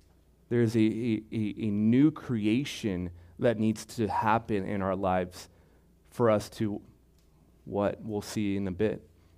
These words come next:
And, um, you know, this is perhaps,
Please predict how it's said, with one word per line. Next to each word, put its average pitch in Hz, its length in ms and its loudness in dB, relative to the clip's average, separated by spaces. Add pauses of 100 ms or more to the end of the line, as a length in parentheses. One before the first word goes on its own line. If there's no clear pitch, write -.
(680)
And, 110 260 4
um, 95 460 4 (460)
you 135 80 4
know, 135 100 8
this 120 220 4
is 139 120 4
perhaps, 120 800 2